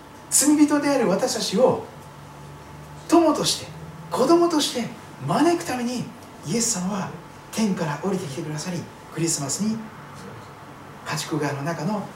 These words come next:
貝羽桶に寝かせられました。その歩みはやがて十字架へと向かっていかれますが、その全ては罪人を愛して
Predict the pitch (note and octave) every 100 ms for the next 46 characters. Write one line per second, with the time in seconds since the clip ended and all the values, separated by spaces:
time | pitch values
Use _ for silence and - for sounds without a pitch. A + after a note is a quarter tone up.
0 | - - D#3+ D3 B2 C3 F#3 A3 - -
1 | - - - - - - - - - -
2 | - - - - - - - - - -
3 | - - - - - - - - - -
4 | - - - F#3 F3+ G#3 G#3+ G3 F#3+ -
5 | - - - - B2+ F3+ C#4 B3+ G3 G#3+
6 | F#3+ G3+ G3 F3 D3+ F3+ - F3+ F3+ E3+
7 | E3 - F#3 - - - - - - -
8 | - - - E3+ E3+ E3 G3 F#3 F3+ -
9 | - - - - - - - - - -
10 | - - G3+ A#3+ C#4 B3+ C#4 C4+ - -
11 | - - - - - - - - - -
12 | - - - - - - - - - -
13 | F#3 F#3+ D#3 - F3+